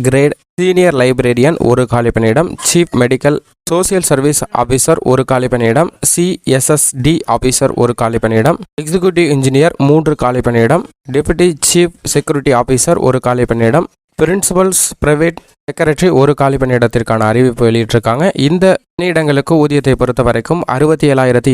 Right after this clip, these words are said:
எழுநூறு ரூபாயிலிருந்து ரெண்டு லட்சத்தி எட்டாயிரத்தி எழுநூறு ரூபாய் வரைக்கும் குறிப்பிடப்பட்டுள்ளது. மேலும் அக்கவுண்ட் ஆபீசர், அட்மினிஸ்ட்ரேட்டிவ் ஆபீசர், செக்யூரிட்டி ஆபீசர் மூன்றும் ஒவ்வொரு காலி பணியிடங்கள் அறிவிக்கப்பட்டுள்ளன. இந்த பிரிவுக்கு ஐம்பத்தி ஆறாயிரத்தி நூறு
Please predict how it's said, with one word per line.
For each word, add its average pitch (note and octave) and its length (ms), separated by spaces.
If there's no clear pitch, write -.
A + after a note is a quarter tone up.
எழுநூறு C3 340
ரூபாயிலிருந்து A#2+ 640
ரெண்டு C3+ 220
லட்சத்தி C#3+ 360
எட்டாயிரத்தி B2+ 500
எழுநூறு B2 320
ரூபாய் A#2+ 260
வரைக்கும் A2+ 360
குறிப்பிடப்பட்டுள்ளது. C#3+ 720
மேலும் D3 240
அக்கவுண்ட் F3 380
ஆபீசர், C3 500
அட்மினிஸ்ட்ரேட்டிவ் D3+ 680
ஆபீசர், B2 400
செக்யூரிட்டி E3+ 500
ஆபீசர் A#2+ 380
மூன்றும் D3+ 400
ஒவ்வொரு C#3 320
காலி C3 200
பணியிடங்கள் A#2+ 420
அறிவிக்கப்பட்டுள்ளன. A2+ 680
இந்த E3 140
பிரிவுக்கு D3 420
ஐம்பத்தி D3 400
ஆறாயிரத்தி B2 520
நூறு C3 180